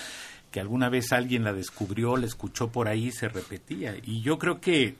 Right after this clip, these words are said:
aquí en, en estas páginas de Actor, así lo anoté en la cuarta de forros del libro, eh, Emilio Evergenji se despoja de la máscara de la tragedia griega y muestra su rostro personal, una identidad pública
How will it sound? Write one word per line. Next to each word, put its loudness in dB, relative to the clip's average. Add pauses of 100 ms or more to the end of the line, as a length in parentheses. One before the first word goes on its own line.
(160)
aquí 0
en, 4
en 0
estas -2
páginas 0
de 0
Actor, 0
así -2
lo 2
anoté 0
en 2
la -2
cuarta -4
de -4
forros -2
del 2
libro, -2 (640)
eh, 2 (320)
Emilio 4
Evergenji 4
se 2
despoja 2
de 0
la 0
máscara 0
de -6
la -8
tragedia -2
griega -2
y -8
muestra -2
su -8
rostro -8
personal, -6 (580)
una 0
identidad 2
pública -2